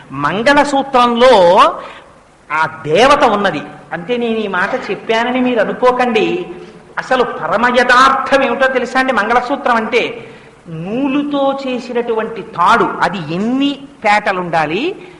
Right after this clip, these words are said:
అది ఎలా పేనాలి, దానికి పసుపు ఎంత రాయాలి, నిజంగా అలాంటి తాడు కాని మెళ్ళో ఉంటే ఎట్టి పరిస్థితుల్లో భర్తకు అమంగళం రాదు. ఎంత గ్రహస్థితి ఉండనివ్వండి,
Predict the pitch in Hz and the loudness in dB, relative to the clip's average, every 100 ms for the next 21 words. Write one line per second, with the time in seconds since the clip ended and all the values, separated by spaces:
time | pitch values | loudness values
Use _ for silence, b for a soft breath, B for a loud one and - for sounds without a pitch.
0 | - 185 190 151 156 214 262 262 185 190 | -6 -6 -4 -4 0 4 4 2 -2 2
1 | 233 220 170 190 311 403 B B 208 226 | 2 2 2 -2 -4 -6 B B -4 -4
2 | 220 - 185 - - 185 185 262 254 226 | -6 -2 -2 -2 -4 -4 0 2 4 4
3 | 185 165 160 202 339 403 B B - 160 | 4 2 0 -2 -4 -6 B B -10 -6
4 | 175 147 247 269 269 269 262 233 226 226 | -6 0 2 4 4 6 6 6 4 2
5 | - 208 - 156 180 269 330 - 262 254 | -2 -8 -4 2 4 6 4 2 2 2
6 | 240 175 175 240 285 240 196 165 180 202 | 0 0 0 4 6 6 2 -2 2 4
7 | 175 139 B B B - 127 143 220 214 | 4 -2 B B B -20 -14 0 0 0
8 | - 226 - - 196 269 - 254 247 208 | -6 -6 -6 0 0 0 -4 -8 -8 -2
9 | 226 - 175 - - 151 180 180 156 131 | -2 -2 -6 -6 -6 -4 -4 -4 -6 -10
10 | - - _ - 156 240 - - - 190 | -18 -20 _ -4 -2 -2 -10 -8 -2 -2
11 | - 185 - 262 - 285 254 233 190 170 | 0 -2 0 -4 -6 -2 0 0 -2 -6
12 | 123 | -6